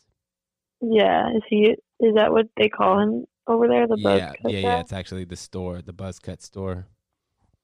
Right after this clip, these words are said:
Speaker 1: Oh, that's cool.
Speaker 2: You got any headline news you'd like to discuss here? You're being recorded, by the way.
Speaker 1: Oh, hello, everyone.
Speaker 2: Yes.
Speaker 1: Um, you know what? Let's think. Let's think.
Speaker 2: Yeah, you got any
Speaker 1: Um,
Speaker 2: celebrity gossip?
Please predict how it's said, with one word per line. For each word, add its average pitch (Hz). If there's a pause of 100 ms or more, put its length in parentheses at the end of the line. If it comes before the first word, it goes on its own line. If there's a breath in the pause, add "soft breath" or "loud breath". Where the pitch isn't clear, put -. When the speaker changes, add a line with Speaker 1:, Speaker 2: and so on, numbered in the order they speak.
(100)
Speaker 1:
Oh, 254
that's 254 (100)
cool. 214
Speaker 2:
You 135
got 143
any 147
headline 147
news 147
you'd 147
like 143
to 151
discuss 143
here? 156
You're 143
being 160
recorded, 117
by 82
the 69
way. - (720)
Speaker 1:
Oh, 262
hello, 233
everyone. 220 (160)
Speaker 2:
Yes. 202
Speaker 1:
Um, 240 (640)
you 247
know 240
what? 247 (120)
Let's 240 (160)
think. 220
Let's 220 (220)
think. 220
Speaker 2:
Yeah, 101
you 95
got 104
any -
Speaker 1:
Um, 110
Speaker 2:
celebrity 107
gossip? 104